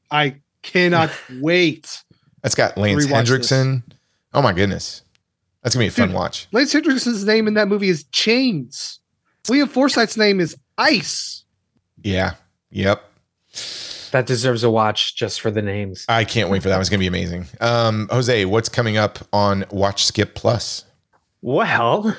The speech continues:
Speaker 3: <laughs> uh, I believe that the two of you
Speaker 2: <gasps>
Speaker 3: will be
Speaker 2: What?
Speaker 3: guesting on our next episode when we review the Netflix streaming Glass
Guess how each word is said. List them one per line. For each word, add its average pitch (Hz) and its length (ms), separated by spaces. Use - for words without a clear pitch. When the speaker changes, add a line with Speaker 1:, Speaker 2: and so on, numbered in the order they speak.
Speaker 3:
<laughs> 277 180
uh, 143 400
I 143 140
believe 160 960
that 147 540
the 156 540
two 220 360
of 220 120
you 220 580
Speaker 2:
<gasps> 196 180
Speaker 3:
will 156 160
be 147 180
Speaker 2:
What? 143 100
Speaker 3:
guesting 143 360
on 147 140
our 139 140
next 135 320
episode 131 680
when 156 360
we 139 140
review 127 800
the 123 600
Netflix 135 640
streaming 131 760
Glass 139 520